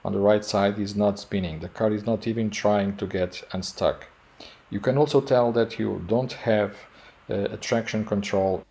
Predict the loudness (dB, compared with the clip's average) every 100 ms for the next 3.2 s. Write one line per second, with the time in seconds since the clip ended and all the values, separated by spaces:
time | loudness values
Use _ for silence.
0 | _ -2 -2 0 4 4 2 0 2 2
1 | 2 -2 -2 0 0 -2 -4 -4 0 0
2 | 0 -4 -4 -4 0 2 2 2 2 0
3 | -6 -16